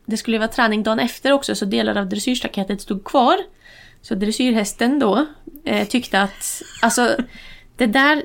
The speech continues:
Speaker 1: dressyrstaketet ska inte stå bredvid hindret när jag
Speaker 2: Nej,
Speaker 1: ska hoppa
Speaker 2: det här
Speaker 1: hindret.
Speaker 2: funkar inte.
Speaker 1: Det tyckte hon var lite jobbigt, men det blev faktiskt ganska bra till slut då.
Speaker 2: Vilka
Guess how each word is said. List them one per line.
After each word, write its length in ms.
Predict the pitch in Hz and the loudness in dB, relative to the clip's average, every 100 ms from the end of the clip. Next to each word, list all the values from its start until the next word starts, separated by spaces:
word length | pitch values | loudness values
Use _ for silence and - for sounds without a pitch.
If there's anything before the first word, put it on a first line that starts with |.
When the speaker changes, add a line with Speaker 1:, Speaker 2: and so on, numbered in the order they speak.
| - | -2
Speaker 1:
dressyrstaketet 880 | 233 247 320 302 - 196 196 208 - | 0 2 2 2 0 -4 -4 -4 -6
ska 120 | - | 0
inte 200 | 247 214 | 0 0
stå 260 | - 247 185 | -2 0 2
bredvid 280 | 226 214 190 | 2 0 0
hindret 440 | 247 175 185 240 | 0 0 -2 -2
när 80 | 294 | 0
jag 60 | |
Speaker 2:
Nej, 60 | 240 | 0
Speaker 1:
ska 80 | 208 | 0
hoppa 340 | 226 311 - | -4 -2 0
Speaker 2:
det 60 | 349 | 2
här 80 | 240 | 2
Speaker 1:
hindret. 200 | 262 - | 0 -2
Speaker 2:
funkar 420 | - 262 240 185 | -2 0 0 -2
inte. 300 | 190 170 170 | -4 -6 -4
Speaker 1:
Det 280 | 214 214 320 | -2 0 0
tyckte 280 | 302 285 254 | 0 -2 2
hon 160 | 233 196 | 2 2
var 100 | 185 | 0
lite 260 | 190 196 | 0 -2
jobbigt, 380 | - 190 - - | -2 -2 -4 -6
men 140 | - 226 | -2 2
det 80 | 220 | 2
blev 180 | 208 | 2
faktiskt 320 | 185 185 - - | 0 -4 -6 -10
ganska 260 | - - | -8 -8
bra 140 | - - | -10 -10
till 100 | - | -14
slut 180 | - - | -14 -12
då. 80 | 208 - _ _ | -14 -16 _ _
Speaker 2:
Vilka 300 | - 196 190 | -4 0 2